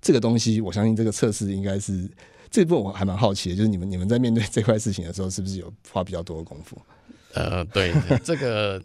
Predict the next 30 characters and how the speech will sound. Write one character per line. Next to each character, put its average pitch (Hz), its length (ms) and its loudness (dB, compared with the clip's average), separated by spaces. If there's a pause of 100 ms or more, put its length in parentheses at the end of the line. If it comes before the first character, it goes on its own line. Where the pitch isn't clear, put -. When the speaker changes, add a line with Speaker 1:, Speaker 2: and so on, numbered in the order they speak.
(200)
Speaker 2:
这 151 120 -4
个 143 100 -2
测 139 180 -2
试 123 180 -2
其 104 80 -2
实 95 160 -2
挑-， - 240 -2
是 113 160 -4
蛮 90 240 -2
挑 71 220 -2
战 87 200 -6
哈。 85 200 -6 (100)
第 127 220 0
一， 120 120 -6
因 117 160 -6
为 107 240 -6 (320)
它 117 120 -4
晶 117 160 -2
片 113 140 -2
很 76 60 -8
复 101 180 -6
杂； - 320 -8
第 107 160 0
二， 101 60 -2
它 107 160 -4
跑 82 240 -4
的， 76 340 -6 (600)
呃， 76 520 -8
速 117 260 0
率， 101 240 -4